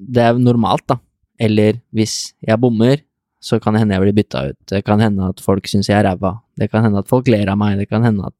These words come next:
jeg ikke får den sjansen igjen, og alle disse konsekvensene som du sier, da. Eh, det som jeg også i enkelte caser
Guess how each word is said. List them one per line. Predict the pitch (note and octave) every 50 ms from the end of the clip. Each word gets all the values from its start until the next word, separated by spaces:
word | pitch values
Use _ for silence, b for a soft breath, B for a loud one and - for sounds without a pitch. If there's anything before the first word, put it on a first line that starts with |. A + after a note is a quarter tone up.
| - -
jeg | G#2+ A2+ -
ikke | - A2 -
får | A#2 A2
den | A2+ A2+
sjansen | - B2 A2+ G#2 G2 - - G#2
igjen, | G2 F#2+ F#2+ F#2+ G2
og | F#2+ G2 - b b b b b b b b b -
alle | A#2+ A#2+ B2
disse | B2+ A#2 - A#2 G#2+
konsekvensene | - A#2 G#2+ - A2 - - A2+ G#2 F2 D2+ A2+ - - G2+ G#2 G#2+
som | - A2 G#2+
du | G#2+ A2+
sier, | B2 A#2 G#2 G#2+
da. | C3+ B2+ - _ _ _ _ _ _ b b b b b b b b b b _ -
Eh, | - A2 A2 G#2+ G#2+ - -
det | G3+ - B2 A#2+ A#2
som | C3+ C3 B2+
jeg | A#2 A2
også | - - C#3+ C3+ A#2 - _ _ _ _ _ _ _ _ _ _ -
i | B2 C3 -
enkelte | A#2 G#2+ G#2+ - - B2+ A2+ - - C3
caser | - B2+ G#2+ G2 - - A2+ A2+